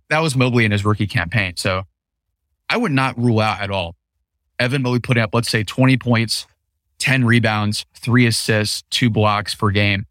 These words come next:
That'd be a monster number. If Cleveland wins a lot of games next year, you have a huge narrative around you already for Evan Mobley, where he could easily become a top contender for most improved player. So when I was looking through the odds here, I had to hammer personally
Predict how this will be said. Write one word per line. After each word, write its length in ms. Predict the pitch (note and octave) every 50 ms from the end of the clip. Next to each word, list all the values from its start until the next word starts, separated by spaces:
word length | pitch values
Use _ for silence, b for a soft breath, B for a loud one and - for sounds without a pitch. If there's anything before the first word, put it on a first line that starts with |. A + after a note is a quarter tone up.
| _ _ _ _ _ -
That'd 140 | B2+ B2+ A#2+
be 60 | B2+ A#2
a 40 |
monster 460 | G#2+ G#2 G#2 G#2+ A#2+ A#2+ - - B2 A2
number. 400 | A2 G#2+ G#2+ G#2 G#2 G#2 G2+ - _ _ _ _ -
If 140 | A2+ - -
Cleveland 320 | - - C3+ C3 B2+ B2+
wins 160 | B2+ B2 A2+
a 40 | A2
lot 180 | A2 A#2 A2 G#2+
of 60 | F#2+
games 280 | G#2+ G#2 A2 A2 G#2
next 260 | A2+ A2 A2 G2+ - -
year, 240 | A#2+ A2 G#2+ G#2+ - _ _ _ _ -
you 100 | B2+ B2+
have 80 | A2+
a 20 | G2+
huge 480 | F#2 - - - - C3 B2+ B2 A2
narrative 380 | A2+ G#2 G#2+ A2 A2 A2+ G#2+ G#2
around 240 | G#2 G#2 G#2 A2 G#2+
you 60 | G#2
already 340 | G2 G2 G2 G2+ G2+ G2+ G2
for 120 | - G#2
Evan 200 | G2+ G2+ G#2 G2+
Mobley, 240 | G2+ G2+ G2+ G#2 G2+
where 120 | F#2+ G2+
he 100 | A2 A#2
could 180 | A2 G#2+ - -
easily 480 | B2 A2 A2+ G#2 G#2 G#2+ G#2+ G2+ F#2+ - _ _ _
become 200 | - B2 A#2+ A#2
a 60 | G2 F#2
top 260 | - B2 A2 A2 -
contender 340 | - G#2+ - A#2 G#2+ G#2 G2+
for 140 | - A2
most 260 | G2+ G2 G#2 G2+ - -
improved 340 | G2 - - G#2 F#2+ F2+
player. 320 | - - A2 G#2+ G2+ G2+ G2
So 220 | - - A2 G#2
when 140 | G#2+ C3 E3
I 40 | F3
was 100 | C#3 B2+
looking 180 | C3+ A#2+ B2
through 120 | - B2+ A2
the 120 | G#2+ G#2+
odds 240 | G#2+ A2 A2 G#2+ -
here, 260 | A#2+ A2 G#2 G#2 G#2+ _ _ _ _ _ _ -
I 120 | A2+ B2+ B2+
had 260 | C3+ C3+ A#2+ C#3 B2+
to 80 | A#2+ A2+
hammer 440 | A#2 A2+ A#2 A#2 A#2 A2+ A2 G#2 _ _ _
personally 600 | - B2 A#2+ A2+ - - A#2+ A#2+ A#2 A2+ G#2+ -